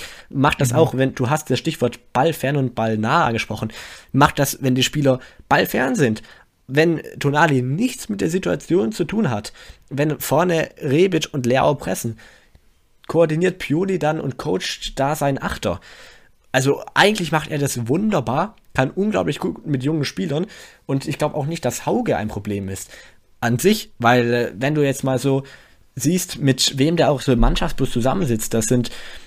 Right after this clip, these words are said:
Speaker 1: vor allem Brahim Diaz, Theo Hernandez und Samu Castillejo. Jetzt nicht die ruhigsten Spieler, jetzt nicht die schüchternsten, sondern die auch wirklich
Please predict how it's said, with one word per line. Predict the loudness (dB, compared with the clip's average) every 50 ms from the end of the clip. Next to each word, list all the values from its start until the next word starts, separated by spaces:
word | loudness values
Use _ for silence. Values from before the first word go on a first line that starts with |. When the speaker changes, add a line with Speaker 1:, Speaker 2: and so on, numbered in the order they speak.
| -20 -20 -16 -12
Speaker 1:
vor | -6 -2 2 2 4
allem | 6 6 6 4 4
Brahim | 4 6 6 6 6 6 4 2 4
Diaz, | 4 6 6 6 4 2 -2 -4
Theo | 0 2 4 4 4
Hernandez | 4 2 0 0 0 0 0 0 0
und | 0 2
Samu | 2 2 2 2 2
Castillejo. | 0 0 0 2 4 4 4 4 2 2 2 2
Jetzt | 0 0 0 0 0 0 -4 -6 0
nicht | 2 2 2 4 4 4
die | 4
ruhigsten | 6 6 6 4 4 2 -2 -6 -4 -4
Spieler, | -4 -2 0 2 2 4 4
jetzt | 2 2 2 0 0
nicht | 0 0 0 0
die | -2 0
schüchternsten, | 2 2 0 0 0 0 -2 -2 -4 -6 -6 -6 -4 -2
sondern | -2 0 0 0 0 2
die | 2 2
auch | 2 2 0 2
wirklich | 0 0 2 2 0 0 -2